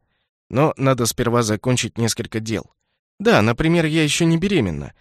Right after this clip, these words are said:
усмехнулась эльфийка. "Вино у меня тоже где-то есть, пить заколдованное отрёкшимся я не буду, а потом продолжим". Я с подозрением осмотрел бутылку и спрятал в инвентарь. Вроде на вид вино как вино, но лучше действительно не рисковать.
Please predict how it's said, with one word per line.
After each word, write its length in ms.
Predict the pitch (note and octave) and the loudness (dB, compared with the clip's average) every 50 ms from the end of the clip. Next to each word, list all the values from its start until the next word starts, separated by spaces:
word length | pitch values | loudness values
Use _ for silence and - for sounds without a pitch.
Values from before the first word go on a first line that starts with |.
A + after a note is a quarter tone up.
| _ _ _ | _ _ _
усмехнулась 680 | - G2+ - - - A2+ - - A2+ A#2+ G#2 F#2+ F2+ - | -10 -10 -8 -6 -6 -8 -6 -6 -8 -6 -6 -6 -6 -6
эльфийка. 480 | A#2 B2 A#2+ - G#2+ E2 - - - - _ _ _ _ _ _ _ | -6 -6 -8 -10 -12 -14 -14 -16 -20 -20 _ _ _ _ _ _ _
"Вино 280 | - B2 G3 G#3 G#3+ G#3+ | 0 2 2 4 4 4
у 40 | G3 | 4
меня 260 | G3 F#3+ F#3 F#3 F3+ | 4 2 2 2 2
тоже 240 | - A3+ G#3 C3+ A#2 | 2 0 0 0 -2
где-то 320 | G2 G#2 G#2+ G#2 - G#2+ | -2 -4 -4 -2 -2 -4
есть, 340 | G2+ G2 G2 G2 - - - _ _ _ _ _ | -4 -2 -4 -4 -6 -8 -12 _ _ _ _ _
пить 180 | - F3+ D3+ | -6 -4 -2
заколдованное 760 | C#3 D3+ D3 - D#3 D#3 D3+ D#3 D#3+ D3+ D3+ D3 D3 C#3+ C#3 | -2 -2 0 0 0 0 2 2 2 4 4 4 4 4 2
отрёкшимся 600 | C#3 - E3 F#3 F3+ - - C3 A2 G#2+ - - | 2 0 -2 -4 -2 -2 -2 -2 -2 -2 -2 -2
я 180 | G#2+ A2 C3 E3+ | -4 -2 -2 0
не 120 | D#3+ D3+ | 0 0
буду, 380 | C#3+ C#3 G#2 F2+ - - E2+ - - _ _ _ _ | -2 -4 -8 -10 -10 -10 -12 -14 -16 _ _ _ _
а 180 | D3 D3+ E3 | 0 0 0
потом 340 | D#3 - E3 - G#3 G3+ G3 | 2 0 0 0 0 0 0
продолжим". 600 | F#3 - C3+ B2+ G2+ G#2 F#2 E2 - - C#2+ - _ _ _ _ _ _ _ _ _ _ _ _ _ _ _ _ - | 0 0 0 0 0 -4 -6 -6 -8 -10 -12 -14 _ _ _ _ _ _ _ _ _ _ _ _ _ _ _ _ -10
Я 220 | F#2 G2 C3+ D#3+ | -4 -2 -2 -2
с 40 | - | 0
подозрением 680 | - C#3 A#2 A#2+ A#2 G#2 A2 C3 D3 D3 C#3 C3 A#2 | -2 0 0 0 0 0 0 2 2 2 2 2 2
осмотрел 480 | A2+ - - A2 A2 - A#2 B2+ B2+ G#2+ | 0 0 -2 -2 -4 -2 -2 -4 -4 -4
бутылку 480 | G2+ G2+ - - C3+ D3 C#3+ - D3 | -6 -8 -4 -4 -4 -4 -2 -4 -4
и 40 | B2+ | -4
спрятал 440 | A2+ - - F#2+ G2 G2 - G#2+ G#2 | -4 -4 -4 -6 -6 -4 -4 -6 -6
в 100 | F#2+ G#2+ | -4 -4
инвентарь. 540 | G2+ F#2 F#2 G#2 A#2 A#2+ - E2+ C2 - _ _ _ _ _ _ _ _ _ _ _ _ _ _ _ _ _ - | -4 -2 -2 -2 -4 -4 -6 -10 -12 -12 _ _ _ _ _ _ _ _ _ _ _ _ _ _ _ _ _ -14
Вроде 340 | - F2+ C3 F3 F#3+ D#3+ D#3+ | -6 0 0 0 2 2 2
на 160 | C#3+ C3 B2 | 2 2 2
вид 180 | A#2 D3 - | 0 -2 -2
вино 300 | - A#2 B2 A2+ C3 D#3+ | -2 0 2 2 2 2
как 200 | D#3 - B2+ - | 0 -2 -6 -6
вино, 380 | - G2 F2+ F2 G2+ B2+ D3+ C#3 | -6 -4 -2 0 0 0 0 0
но 320 | G#2 F2+ G2+ C3+ D#3+ E3 | -2 -2 -2 -2 -2 -2
лучше 360 | D3 C#3+ C#3+ D3+ D#3+ - - D#3+ | -2 -2 -4 -4 -2 -4 -4 -4
действительно 560 | C3 C#3+ C#3 - F3+ F#3+ - D#3+ C#3+ B2 A2+ | -4 -4 -4 -4 -6 -6 -4 -2 0 0 2
не 120 | A2 G2+ G2 | 0 0 -2
рисковать. 560 | G2 F#2+ - - A#2 A2 G2 C#2 - - | -2 -4 -4 -4 -4 -4 -6 -8 -12 -18